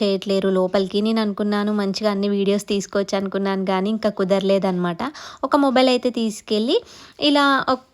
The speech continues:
కొన్ని పిక్స్ మాత్రమే దిగాము అంతే. వీడియో అయితే తీయడం అస్సలు అవ్వదన్నమాట.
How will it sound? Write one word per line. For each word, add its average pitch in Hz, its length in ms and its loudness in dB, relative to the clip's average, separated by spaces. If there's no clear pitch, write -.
కొన్ని 247 300 2
పిక్స్ 233 360 -4
మాత్రమే 220 460 0
దిగాము 202 600 0
అంతే. 208 400 0
వీడియో 208 320 2
అయితే 208 300 0
తీయడం 220 460 -2
అస్సలు 220 420 0
అవ్వదన్నమాట. 190 880 0